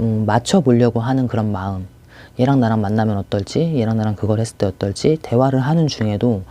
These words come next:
밥을 먹는 중에도, 예를 들면 그냥 연락을 하는 중에도 이 사람의 삼 번 분들의 동태를 많이 살핀다. 근데 이 사람은 삼 번 분,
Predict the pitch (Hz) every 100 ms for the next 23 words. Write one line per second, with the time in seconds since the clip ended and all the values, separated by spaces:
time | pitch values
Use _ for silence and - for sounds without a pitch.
0 | - - - 123 127 101 107 110 - 101
1 | 95 107 127 104 104 107 104 104 110 101
2 | 104 104 110 147 156 135 107 101 117 98
3 | - 160 175 170 170 156 143 - 233 233
4 | 214 175 143 131 117 113 123 110 101 104
5 | 107 - 175 - 107 98 - - - -
6 | - - 151 151 156 143 - 196 208 196
7 | 196 190 175